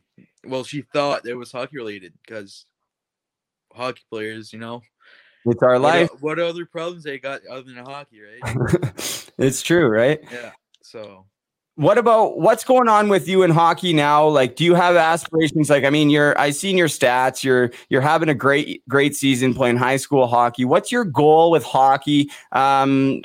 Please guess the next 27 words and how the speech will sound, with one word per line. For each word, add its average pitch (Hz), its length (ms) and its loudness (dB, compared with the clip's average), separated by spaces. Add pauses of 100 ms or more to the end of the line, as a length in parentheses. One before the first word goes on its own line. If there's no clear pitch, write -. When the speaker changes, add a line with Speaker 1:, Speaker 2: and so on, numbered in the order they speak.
Speaker 2:
right 143 300 0
now 139 300 2
going 131 320 0
forward? 113 320 0
Obviously, 143 340 -2
covid 135 600 0
pending. 139 220 0
Speaker 1:
Yeah, 131 160 0
it's, 127 260 -10
it's, 143 380 -14
Speaker 2:
Let's 247 100 0
Speaker 1:
it's 139 140 -12
Speaker 2:
say 156 80 -2
Speaker 1:
really 156 260 -2
Speaker 2:
co-, 214 100 2
Speaker 1:
hard 147 220 -6
to, - 100 -20 (140)
yeah, 120 280 -16
it's 101 100 -18
Speaker 2:
let's - 100 -12
Speaker 1:
really 139 160 -4
Speaker 2:
say 151 60 -6
Speaker 1:
hard 151 100 -6 (180)
to 208 60 -10
Speaker 2:
covid 202 60 -8
Speaker 1:
say. 170 40 -8
Speaker 2:
just 196 160 0